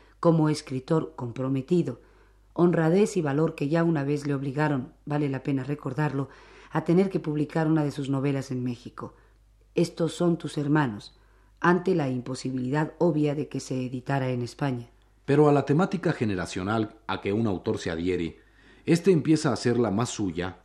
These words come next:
Speaker 2: a medida que va imprimiéndole un cierto enfoque,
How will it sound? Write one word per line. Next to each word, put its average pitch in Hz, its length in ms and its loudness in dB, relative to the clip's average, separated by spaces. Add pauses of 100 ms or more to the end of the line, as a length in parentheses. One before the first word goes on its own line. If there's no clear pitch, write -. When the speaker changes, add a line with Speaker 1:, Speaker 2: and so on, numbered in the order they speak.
Speaker 2:
a 117 80 0
medida 151 380 4
que 117 100 -2
va 110 80 2
imprimiéndole 101 720 -2
un 101 220 -4
cierto 113 480 -4
enfoque, 82 600 -8